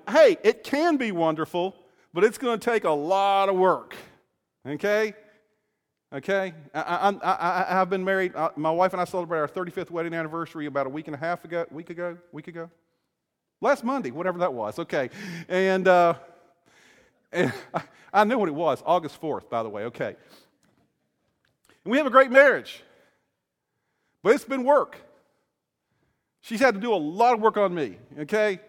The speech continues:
Uh, I've needed more work than she has. So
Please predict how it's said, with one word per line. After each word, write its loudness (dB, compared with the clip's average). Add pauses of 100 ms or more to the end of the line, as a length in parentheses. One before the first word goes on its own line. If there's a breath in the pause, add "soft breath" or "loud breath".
(1300)
Uh, -6
I've -2
needed -4
more -4
work -4
than -16
she -10
has. -12
So -2